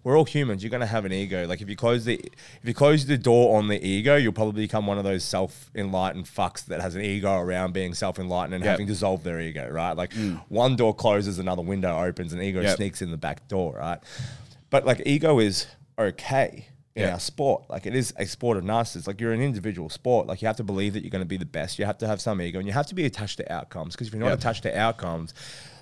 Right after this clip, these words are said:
Speaker 1: you, you're not gonna get anywhere.
Speaker 2: Yeah.
Speaker 1: But it's when you're so attached to outcomes and it impacts your self-worth
Speaker 2: Yep.
Speaker 1: that it becomes a problem. Like, Lee is a great example of, "How'd you go on the weekend?" "Eh,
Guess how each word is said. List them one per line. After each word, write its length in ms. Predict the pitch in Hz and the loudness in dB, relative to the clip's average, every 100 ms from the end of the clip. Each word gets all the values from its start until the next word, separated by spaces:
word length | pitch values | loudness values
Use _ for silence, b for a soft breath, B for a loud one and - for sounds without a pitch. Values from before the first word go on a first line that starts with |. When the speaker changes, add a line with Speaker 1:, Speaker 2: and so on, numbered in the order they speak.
| B _ | B _
Speaker 1:
you, 160 | 104 123 | -2 4
you're 140 | 131 | 6
not 160 | 131 123 | 6 2
gonna 160 | 107 | -2
get 140 | 95 117 | 0 0
anywhere. 520 | 107 92 80 - 87 B B B | 0 -2 -8 -12 -16 B B B
Speaker 2:
Yeah. 120 | 123 | 4
Speaker 1:
But 120 | 113 | 6
it's 240 | 117 - - | 4 0 -4
when 400 | 101 110 123 135 | -4 2 2 4
you're 140 | 113 | 0
so 460 | 95 - - 117 123 | 0 -2 4 6 6
attached 380 | 113 120 110 - | 2 0 -2 -2
to 160 | - 101 | -2 2
outcomes 560 | 104 - 113 95 92 - | 0 0 -2 -2 -4 -4
and 120 | 98 | -4
it 80 | 92 | -2
impacts 440 | 104 92 104 98 - | -4 -4 -4 -6 -6
your 100 | 87 | -6
self-worth 1080 | - 98 - 85 85 95 82 71 85 - - | -2 -2 -4 -12 0 0 0 -4 -10 -20 -14
Speaker 2:
Yep. 220 | - 95 - - _ _ _ _ | -6 -6 -6 -20 _ _ _ _
Speaker 1:
that 100 | 104 | -4
it 60 | 92 | -2
becomes 380 | 98 - 101 87 | -4 -4 -4 -4
a 40 | |
problem. 460 | - 101 95 78 57 | -4 0 0 -2 -6
Like, 220 | 92 98 B B B _ _ _ _ _ _ _ _ _ _ | -6 -8 B B B _ _ _ _ _ _ _ _ _ _
Lee 280 | 127 123 92 | 2 2 2
is 100 | 98 | -2
a 40 | |
great 240 | 87 110 | 2 4
example 480 | 101 87 107 104 92 78 | 4 2 0 0 -2 0
of, 300 | 92 85 - b b _ _ | 0 0 -6 b b _ _
"How'd 220 | - 147 | 2 2
you 60 | 143 | 4
go 120 | 135 | 4
on 100 | 127 | 4
the 60 | 117 | 4
weekend?" 580 | 113 113 - 107 85 - - _ - | 4 2 2 0 0 -8 -20 _ 0
"Eh, 220 | 143 143 | 6 6